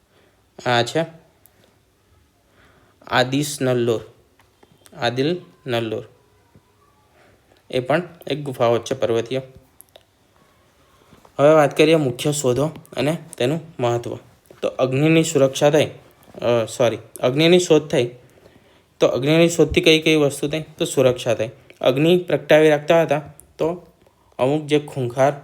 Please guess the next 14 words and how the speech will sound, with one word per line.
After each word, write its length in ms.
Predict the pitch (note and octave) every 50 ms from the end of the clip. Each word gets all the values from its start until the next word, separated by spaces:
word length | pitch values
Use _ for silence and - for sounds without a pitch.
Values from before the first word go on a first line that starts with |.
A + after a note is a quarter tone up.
| - - - _ _ - - - - - - - - - _ - _ - _ _ _ - - _ _ _ _ _ -
અને 340 | C#3 C#3+ C#3 C#3 C#3+ C#3+ - - - - - -
જંગલી 400 | C#3+ C3+ C3+ B2+ B2+ C3 C#3 D3
પશુઓ 480 | C#3+ C#3+ C3+ B2 - - D#3+ D#3 D3+ D3
હતા 280 | D3+ D3 D3+ C#3 C3 B2+ - - _ - _ _ _ _ _ - - _ _ -
તે 80 | D#3
દૂર 220 | D3 C3 C3 C3 B2
રહેતા 360 | B2 A#2 A#2 A#2+ A#2 A2 A2
હતા. 180 | G#2+ A#2 A#2 - - - _ _ - _ _ _ _ _ - - _ _ _ _ _ _ - - _ -
વાઘ, 360 | A#2+ A#2+ B2 A#2+ A#2 A#2 A2+ - - - _ _ - - _ _ _ _ _ _ - - - - _
સિંહ, 460 | - - - - B2+ B2 B2 B2 A#2+ - - - - - _ _ _ _ _ - - _ _ _ _ _ _ _ _ _ _ _ _ - - - _ _ _ _ _ - -
રીંછ, 340 | B2+ B2 B2 B2+ B2+ B2 B2 - - - _ - - _ - - _ _ _ _ _ _ _ _ _ _ _ _ _ _ _ _ _ _ _ _ _ _ _ _ _ _ _ _ _ _ - _ _ _ _ _ -
વરુ, 440 | B2 B2 C3 B2 B2 B2+ A#2+ A#2+ A#2+ - - _ _ _ _ _ _ _ - _ _ _ _ _
આ 100 | - -
બધા 420 | C#3 D3 C#3 C#3 D3 D3+ D3+ D3+